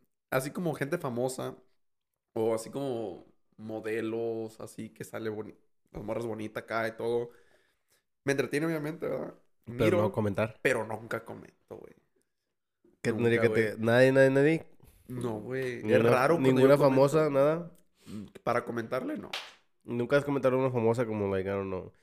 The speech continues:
Speaker 2: Yo me acuerdo que en,
Speaker 1: No.
Speaker 2: en, uh, high school le comentaba a Selena Gómez, güey.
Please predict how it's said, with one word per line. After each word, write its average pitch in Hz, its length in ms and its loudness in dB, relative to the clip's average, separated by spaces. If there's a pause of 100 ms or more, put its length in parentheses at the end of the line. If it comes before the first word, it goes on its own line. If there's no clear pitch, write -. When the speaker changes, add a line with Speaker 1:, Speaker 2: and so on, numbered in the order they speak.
(260)
Speaker 2:
Yo 131 100 0
me 156 80 4
acuerdo 156 420 4
que 147 100 0
en, 123 140 0
Speaker 1:
No. 120 160 -2
Speaker 2:
en, 107 420 -2
uh, 104 220 -4
high 110 160 -2
school 123 320 -4
le 107 100 -2
comentaba 98 800 -4
a 95 680 -2 (580)
Selena 127 320 2
Gómez, 120 280 2
güey. 101 180 -4